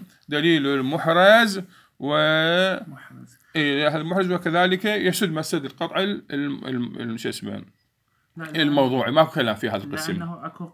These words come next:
Speaker 2: قطع، ماكو مس-، سد مسد، أصلا هو قطع،
Speaker 1: هو
Speaker 2: ماكو،
Speaker 1: قطع.
Speaker 2: هو قطع، ف-
Speaker 1: نعم، نعم.
Speaker 2: آه.
Speaker 1: إيه، قطع حصل قطع، أنا أقول مثلا مقطوع الخمرية ماذا؟ حرام،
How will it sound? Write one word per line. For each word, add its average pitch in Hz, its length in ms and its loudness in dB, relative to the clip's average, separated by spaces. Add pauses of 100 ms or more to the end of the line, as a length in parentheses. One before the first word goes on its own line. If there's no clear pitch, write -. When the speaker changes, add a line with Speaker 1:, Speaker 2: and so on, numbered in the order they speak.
Speaker 2:
قطع، 185 280 -10
ماكو 185 300 -12
مس-، 151 280 -16
سد 139 320 -18
مسد، 131 380 -16
أصلا 139 320 -16
هو 170 200 -12
قطع، 185 320 -14
Speaker 1:
هو 185 200 6
Speaker 2:
ماكو، 165 140 4
Speaker 1:
قطع. - 220 2
Speaker 2:
هو 104 320 -4
قطع، 98 300 -6
ف- 165 440 -12
Speaker 1:
نعم، 92 280 -2
نعم. 82 220 -8
Speaker 2:
آه. 170 720 -16
Speaker 1:
إيه، 147 180 -2
قطع 214 340 4
حصل 190 300 -2
قطع، 220 300 -2
أنا 185 80 2
أقول 196 200 0
مثلا 202 360 0
مقطوع 190 1040 4
الخمرية 180 880 2
ماذا؟ 226 340 4
حرام، 175 680 2